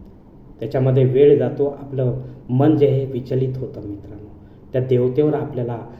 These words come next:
अ, अम, हे करता येत नाही, आपलं लक्ष केंद्रित करता येत नाही मित्रांनो. आता काळा धागा वगैरे तुम्ही घेऊन जाणार तर तिथे तुम-, तुम्हाला, कारण तो स्पर्श करावा लागतो मारुती रायाच्या,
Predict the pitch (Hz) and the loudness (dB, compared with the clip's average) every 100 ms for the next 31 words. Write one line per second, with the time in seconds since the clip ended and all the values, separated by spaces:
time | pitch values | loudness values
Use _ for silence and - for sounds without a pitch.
0 | - - 117 113 113 - - - 127 - | -20 -8 -6 -6 -8 -12 -20 -18 -18 -18
1 | - - - - 117 110 107 101 - - | -20 -20 -18 -16 -12 -12 -12 -14 -16 -18
2 | - - - - - 151 151 135 127 120 | -18 -18 -20 -20 -8 -2 0 -2 -2 -4
3 | 107 - 107 107 117 107 127 - 135 123 | -6 -8 -14 -8 -6 -6 -10 -8 -6 -6
4 | 107 107 - 120 - 127 117 - 113 107 | -6 -10 -12 -14 -12 -8 -8 -10 -16 -16
5 | 104 - 95 - - - - - - - | -18 -20 -20 -20 -20 -20 -20 -20 -20 -20
6 | - - - - - - - - - - | -20 -20 -20 -20 -20 -20 -20 -20 -20 -20
7 | - - - - - - - - - - | -20 -20 -20 -20 -20 -20 -20 -20 -20 -20
8 | - - - - 123 139 123 131 135 131 | -20 -10 -8 -2 2 2 2 0 2 0
9 | 131 - 135 113 123 127 123 117 120 120 | -2 -4 -6 -2 0 0 0 -2 -8 -10
10 | 117 127 131 127 127 139 - 127 123 127 | -10 -8 -8 -6 -6 -6 -8 -6 -4 -4
11 | - - - 127 143 160 - - 247 - | -8 -18 -4 0 2 0 -2 0 0 0
12 | 170 170 123 110 107 - 107 107 107 107 | -2 0 0 -2 -6 -8 -8 -8 -10 -10
13 | 107 104 98 - | -12 -12 -16 -14